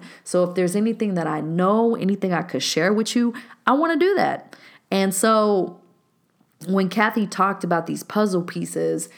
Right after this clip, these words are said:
and not understanding, you know, "Why am I going through this?" Or, or, "What is, what is this particular chapter of my life teaching me?"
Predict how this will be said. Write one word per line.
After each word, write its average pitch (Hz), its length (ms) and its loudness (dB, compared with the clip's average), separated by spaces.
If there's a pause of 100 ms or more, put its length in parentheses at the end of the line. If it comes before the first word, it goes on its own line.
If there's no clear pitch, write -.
(180)
and 170 280 0
not 185 540 0
understanding, 175 1200 0 (400)
you 180 180 0
know, 160 540 0
"Why 160 300 -2
am 220 140 2
I 160 120 -2
going 190 340 0
through 156 180 -4
this?" 151 320 -4
Or, - 120 -2
or, 160 120 -4
"What 170 240 0
is, 185 220 0
what 180 180 -2
is 220 120 -2
this 180 140 -10
particular 170 540 -2
chapter 180 380 -2
of 165 100 -2
my 156 160 0
life 180 380 0
teaching 180 500 -2
me?" 156 280 -4